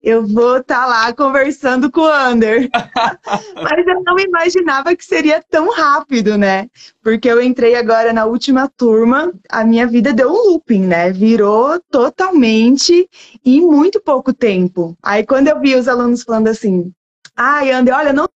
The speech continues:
tô conseguindo fazer as aulas direito porque eu tô com muito trabalho." Ai, gente, é,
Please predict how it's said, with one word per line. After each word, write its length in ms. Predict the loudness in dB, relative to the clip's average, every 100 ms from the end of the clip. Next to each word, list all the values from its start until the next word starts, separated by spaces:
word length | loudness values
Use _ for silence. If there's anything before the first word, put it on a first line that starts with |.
| _ -4
tô 100 | -2
conseguindo 500 | -2 0 0 2 0
fazer 800 | 0 -4 0 2 4 4 2 -2 -4
as 260 | -6 -4 -4
aulas 300 | -2 0 0
direito 280 | 2 0 0
porque 200 | -2 -2
eu 80 | -2
tô 120 | 0
com 120 | 2
muito 360 | 4 4 2 0
trabalho." 460 | -2 -2 -2 -4 -10 -20 -20 _ -8
Ai, 600 | -4 -2 0 0 0 0
gente, 500 | 0 0 0 -2 0
é, 260 | 0 0